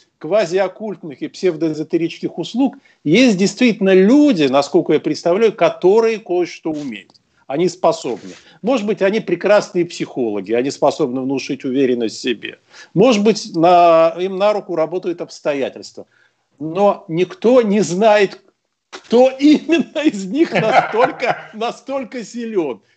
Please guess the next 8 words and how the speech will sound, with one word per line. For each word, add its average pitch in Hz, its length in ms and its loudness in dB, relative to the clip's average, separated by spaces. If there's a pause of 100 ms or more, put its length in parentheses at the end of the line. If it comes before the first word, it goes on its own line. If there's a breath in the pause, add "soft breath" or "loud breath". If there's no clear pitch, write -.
И 190 60 -10
поэтому 247 540 -2
пытаются 220 640 -4
методом 202 600 -4
тыка. 117 360 -4
Поскольку 190 540 -4
денег 185 440 2
хватает, 180 640 0